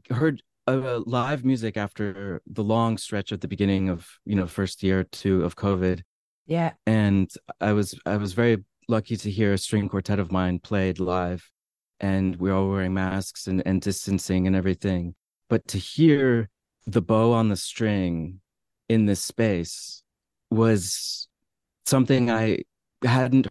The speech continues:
Speaker 1: heard in so long.
Speaker 2: Mm.
Speaker 1: And it just, it, there was the vibrations in the air and the time passing and the, the energy between the players is, is just really, it's something that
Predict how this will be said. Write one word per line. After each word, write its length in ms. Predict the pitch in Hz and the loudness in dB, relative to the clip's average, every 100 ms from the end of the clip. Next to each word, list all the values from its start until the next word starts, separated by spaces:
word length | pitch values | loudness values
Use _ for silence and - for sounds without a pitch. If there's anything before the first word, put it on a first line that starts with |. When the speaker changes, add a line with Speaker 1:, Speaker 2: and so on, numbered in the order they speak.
| - | 0
Speaker 1:
heard 320 | 123 120 107 | 2 4 2
in 120 | 92 | -2
so 460 | - - 120 117 117 | -6 -4 0 0 0
long. 640 | 113 104 101 85 76 73 _ _ _ _ - | -2 -2 -2 -4 -8 -14 _ _ _ _ -6
Speaker 2:
Mm. 180 | 160 156 | -4 0
Speaker 1:
And 120 | 107 | 0
it 100 | 104 | 0
just, 320 | - 110 - - - | 0 -2 -4 -10 -4
it, 140 | - | 0
there 100 | 117 | 2
was 140 | 107 | 2
the 160 | - 104 | 0 -2
vibrations 600 | 104 104 113 110 113 101 | 0 0 0 -2 -2 -4
in 80 | 104 | -4
the 140 | 104 | -4
air 340 | 87 101 101 101 | -4 -4 -4 -4
and 200 | 98 95 | -2 -4
the 60 | 95 | -4
time 680 | - 101 98 98 98 98 - _ _ | -6 -4 -2 0 -2 -6 -12 _ _
passing 500 | 110 101 - 104 101 | -4 -4 -2 -2 -2
and 180 | - 95 | -2 -2
the, 220 | 92 87 - _ _ _ - | -2 -4 -8 _ _ _ -4
the 160 | 127 - | 0 4
energy 400 | 123 127 123 113 | 4 4 2 0
between 480 | 110 - 120 117 | 0 -2 2 2
the 80 | 107 | 2
players 440 | - 98 98 90 - | -2 -2 0 -2 -4
is, 280 | 90 - - | -8 -8 -4
is 180 | 101 - | -4 -2
just 240 | 104 - | -2 -2
really, 520 | 101 113 117 107 90 - _ | 2 4 6 4 0 -6 _
it's 200 | - 123 - | -2 -2 0
something 600 | - 139 135 143 131 113 | 2 2 4 6 6 4
that 400 | 113 113 104 | 2 2 0